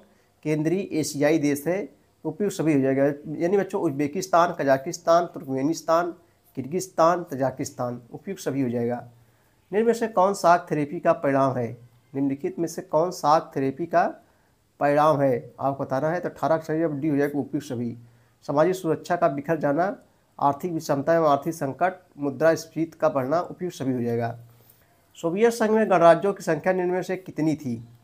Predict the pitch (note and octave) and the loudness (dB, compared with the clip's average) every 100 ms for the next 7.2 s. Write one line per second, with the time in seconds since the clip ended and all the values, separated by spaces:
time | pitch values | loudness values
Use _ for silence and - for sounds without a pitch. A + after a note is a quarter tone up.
0 | _ _ _ _ _ - D#3+ E3+ G#3 G#3 | _ _ _ _ _ -2 0 2 0 2
1 | F#3+ F3 G3 F3+ D#3+ D3+ D3 F3+ F3+ E3+ | 0 2 2 4 6 6 4 0 -2 -2
2 | C#3+ D3 F3+ F3 E3+ E3 D#3+ E3 D#3 D#3 | -2 0 0 0 2 0 0 -2 0 2
3 | F#3+ C#4+ _ _ _ _ - - E3+ F3 | 0 -4 _ _ _ _ -8 -4 -2 -2
4 | F#3 A3 A#3 _ _ _ _ - D#3+ C#3+ | -4 -4 -8 _ _ _ _ -2 0 0
5 | D3 D#3 F#3 - E3+ F3 D#3+ D#3+ E3+ D#3 | 0 0 -2 -2 0 0 0 -2 -4 -2
6 | E3 E3 D#3+ C#3+ C#3+ E3 E3+ D3+ C3 B2+ | -2 -2 -2 0 0 0 -2 -4 -2 -2
7 | A#2 | -4